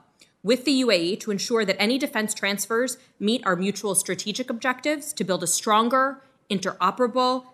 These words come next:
and more capable security partnership that will protect the security of our technology and that will comport with our values. Just as our, our, just as our assistance can contribute to the national stability of partners,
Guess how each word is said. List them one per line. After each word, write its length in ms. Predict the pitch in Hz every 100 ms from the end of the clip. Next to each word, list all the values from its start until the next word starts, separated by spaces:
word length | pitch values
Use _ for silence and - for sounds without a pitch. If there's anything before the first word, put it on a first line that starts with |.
| -
and 80 | 185
more 160 | 170
capable 500 | - 240 254 269 254
security 480 | 247 254 - 226 220
partnership 720 | - 220 214 208 233 220 - _ _ - - - -
that 140 | 185
will 100 | 170
protect 720 | - 208 202 - 262 - -
the 80 | 190
security 520 | - 196 - 208 208
of 80 | 185
our 100 | 170
technology 840 | - 160 180 175 170 151 165 233 - _ _ _ 202
and 100 | 190
that 80 |
will 60 | 185
comport 440 | 185 196 - 208
with 140 | 196 160
our 80 | 156
values. 580 | - - - - - _ _ _ _ _ _ _ _ -
Just 260 | 285 330 349
as 120 | 294
our, 260 | 269 269 - -
our, 160 | 233 233
just 180 | 311 311
as 80 | 240
our 100 | 226
assistance 520 | 185 - - 202 196
can 160 | 208 202
contribute 560 | 202 - 240 196 185
to 220 | - -
the 100 | 196
national 400 | 202 196 - 208
stability 500 | - - 170 208 226
of 140 | 247 247
partners, 440 | 269 269 285 277